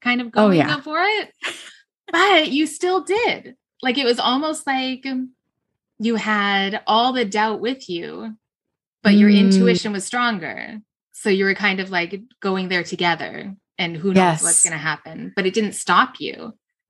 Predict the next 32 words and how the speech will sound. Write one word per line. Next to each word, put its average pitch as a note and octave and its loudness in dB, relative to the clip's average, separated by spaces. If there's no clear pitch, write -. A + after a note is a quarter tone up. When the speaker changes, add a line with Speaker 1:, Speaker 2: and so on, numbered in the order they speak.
Speaker 1:
What A#3 -4
do C#4+ 2
you D#4+ 4
think D#4 -6
makes A#3+ -6
you A#3+ -4
follow G#3+ 2
it D#3 -4
when G3+ -2
there G#3+ 4
is D4+ 0
so E3+ -4
much D#3+ -10
doubt D3 -4
and D#3 -8
kind E3+ -8
of D#3 -18
spiraling B3+ 6
Speaker 2:
Mm. - -12
Speaker 1:
thoughts? - -16
Speaker 2:
Oh, F#3+ 2
this G3 2
is G#3+ 2
such G#3+ 4
a G#3 4
good F#3+ -2
question. E3+ 0
I G3+ 2
think G#3 0
because G#3 0
deep G3+ -4
down, F3 2